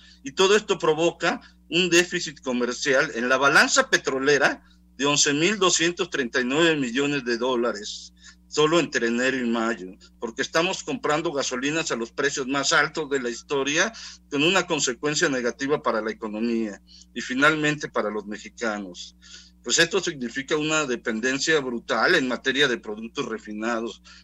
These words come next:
Por eso, precisamente, déjame comentarles al auditorio algo personal. Me sentí emocionado al ver precisamente estas tomas de la magnificencia de la obra. Por todo esto, pues el día de hoy es un día histórico por la inauguración de la refinería.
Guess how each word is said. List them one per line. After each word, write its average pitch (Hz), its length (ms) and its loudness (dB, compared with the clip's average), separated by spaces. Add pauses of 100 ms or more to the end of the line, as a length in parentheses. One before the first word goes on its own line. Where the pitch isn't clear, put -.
Por 127 140 2
eso, 175 340 4
precisamente, 139 720 0
déjame 139 400 0
comentarles 123 640 -2
al 110 100 -4
auditorio 120 540 -2
algo 123 240 -4
personal. 117 600 -4 (340)
Me 135 100 4
sentí 156 380 2
emocionado 151 840 4 (240)
al 123 200 2
ver 151 240 4
precisamente 156 640 -2
estas - 380 -2
tomas 160 480 2
de 127 100 2
la 113 100 2
magnificencia 117 920 -4
de 113 80 -2
la 110 160 -4
obra. 107 480 -4 (420)
Por - 140 -2
todo 175 260 4
esto, 180 260 0
pues 139 160 -4
el 123 120 -4
día 156 160 4
de 190 80 6
hoy 175 200 2
es 175 140 -2
un 175 100 -2
día 170 140 2
histórico 175 720 0 (340)
por 120 160 -2
la 123 80 2
inauguración 120 640 -2
de 139 100 0
la 120 80 2
refinería. 107 800 -6